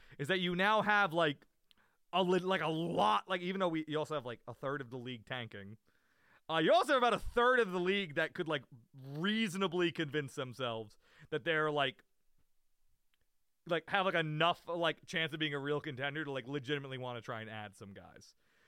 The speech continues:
Like, you legitimately have, like, ten, eleven teams that could, that you could, like, reasonably think could, like, convince himself, like, we should, like, go for it to, like, some extent. Like, even if that's, like, adding, like,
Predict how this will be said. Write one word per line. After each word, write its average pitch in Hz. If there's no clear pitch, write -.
Like, 147
you 254
legitimately 185
have, 156
like, 139
ten, 170
eleven 143
teams 135
that 123
could, 123
that 123
you 139
could, 127
like, 123
reasonably 147
think 139
could, 127
like, 127
convince 123
himself, 120
like, 117
we 127
should, 131
like, 117
go 120
for 110
it 104
to, 120
like, 110
some 151
extent. 104
Like, 175
even 175
if 160
that's, 160
like, 139
adding, 139
like, 120